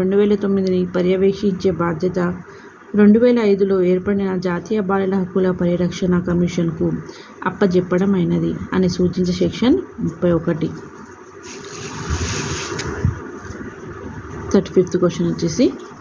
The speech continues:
ఉపాధ్యాయుని విధులను సూచించు విద్యా హక్కు సెక్షన్ ఇరవై నాలుగు. ఉపాధ్యాయ ఖాళీలు పది శాతం మించరాదని సూచించే విద్యా హక్కు సెక్షన్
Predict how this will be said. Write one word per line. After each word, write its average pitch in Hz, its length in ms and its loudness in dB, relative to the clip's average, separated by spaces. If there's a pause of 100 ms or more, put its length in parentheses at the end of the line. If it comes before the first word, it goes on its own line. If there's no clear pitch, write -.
(1400)
ఉపాధ్యాయుని 247 640 2 (160)
విధులను 208 480 4
సూచించు 185 440 -2 (100)
విద్యా 180 320 2
హక్కు 190 180 -4 (100)
సెక్షన్ 240 340 -2 (300)
ఇరవై 170 280 0
నాలుగు. 165 280 0 (1300)
ఉపాధ్యాయ 240 460 4 (140)
ఖాళీలు 202 420 4
పది 180 240 -2
శాతం 208 380 0
మించరాదని 185 640 2 (480)
సూచించే 254 480 6 (100)
విద్యా 196 340 2
హక్కు 202 300 0
సెక్షన్ 247 380 0